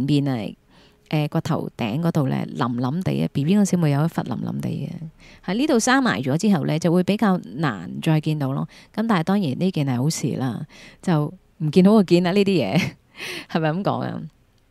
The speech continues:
睇吓，誒，Vincent 話有空洞嘅效果，因為我相信佢錄呢段嘢嘅時候呢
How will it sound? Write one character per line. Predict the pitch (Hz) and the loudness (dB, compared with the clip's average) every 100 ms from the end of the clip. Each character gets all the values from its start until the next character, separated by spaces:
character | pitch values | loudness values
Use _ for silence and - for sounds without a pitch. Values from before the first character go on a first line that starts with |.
| _ _ _ _ _ - | _ _ _ _ _ 0
睇 | 240 | 4
吓， | 233 208 - - - - - | 4 2 -4 -20 -20 -20 -2
誒， | 190 190 190 190 | 2 4 2 -2
Vincent | - 254 262 226 160 160 | 0 0 2 0 -2 0
話 | 160 156 - | 0 -2 -2
有 | 175 185 | 0 2
空 | 220 254 254 | 4 2 2
洞 | 202 170 160 | 0 0 0
嘅 | 165 160 | 0 0
效 | 165 147 143 | 0 -2 -2
果， | 135 139 - | -2 -2 -2
因 | 302 | -2
為 | 311 196 170 - - - - | 0 2 0 -4 -20 -14 -2
我 | 254 | 0
相 | 302 320 | 2 2
信 | 302 233 220 | 2 2 4
佢 | 214 180 165 175 202 208 | 4 4 4 4 4 2
錄 | - 175 | 2 0
呢 | 262 | 2
段 | 208 175 | 4 2
嘢 | 160 156 156 | 2 0 2
嘅 | 160 | 0
時 | - 147 | 2 2
候 | 147 | 4
呢 | 165 185 185 | 4 4 4